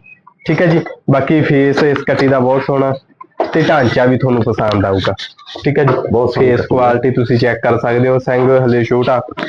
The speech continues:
Speaker 1: ਉਮਰ ਦੇ ਹਿਸਾਬ ਨਾਲ ਇਹਨਾਂ ਗੋਲ ਕਰ ਜਾਣਾ, ਠੀਕ ਹੈ ਜੀ। ਬਾਕੀ ਬਣਾਵਟ ਸਰੀਰ ਦੀ ਬਹੁਤ ਸੋਹਣੀ ਹੈ ਇਸ ਕੱਟੀ ਦੀ, ਠੀਕ ਹੈ ਜੀ। ਤੇ
Speaker 2: ਬੜੀ ਭੋਲੀ
Speaker 1: ਬਾਕੀ
Speaker 2: ਬਹੁਤ ਆ ਬਾਈ ਕੱਟੀ।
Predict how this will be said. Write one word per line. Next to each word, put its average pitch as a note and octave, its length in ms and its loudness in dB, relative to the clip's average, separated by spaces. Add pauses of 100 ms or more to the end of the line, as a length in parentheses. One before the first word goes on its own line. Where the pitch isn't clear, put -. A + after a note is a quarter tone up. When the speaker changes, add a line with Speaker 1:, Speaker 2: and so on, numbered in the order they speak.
(220)
Speaker 1:
ਉਮਰ D3+ 200 2
ਦੇ D3 80 2
ਹਿਸਾਬ C#3+ 300 2
ਨਾਲ G#2+ 180 2
ਇਹਨਾਂ A2 160 2
ਗੋਲ G#2 240 2
ਕਰ G2 220 -2
ਜਾਣਾ, F#2+ 240 0 (840)
ਠੀਕ C#3 140 0
ਹੈ D3+ 40 2
ਜੀ। C3+ 180 0 (420)
ਬਾਕੀ B2 400 2
ਬਣਾਵਟ A2+ 500 0
ਸਰੀਰ A#2+ 340 2
ਦੀ B2 140 2
ਬਹੁਤ B2 260 2
ਸੋਹਣੀ C3 240 0
ਹੈ B2+ 40 2
ਇਸ A#2+ 120 -4
ਕੱਟੀ B2 280 0
ਦੀ, B2 120 2 (500)
ਠੀਕ D3 160 -6
ਹੈ D3+ 40 2
ਜੀ। C#3 140 0 (540)
ਤੇ C#3+ 340 2
Speaker 2:
ਬੜੀ C3 180 2
ਭੋਲੀ D3 220 2
Speaker 1:
ਬਾਕੀ G#2+ 140 2
Speaker 2:
ਬਹੁਤ G#2+ 140 0
ਆ B2+ 60 2
ਬਾਈ A#2 180 2
ਕੱਟੀ। A2 280 0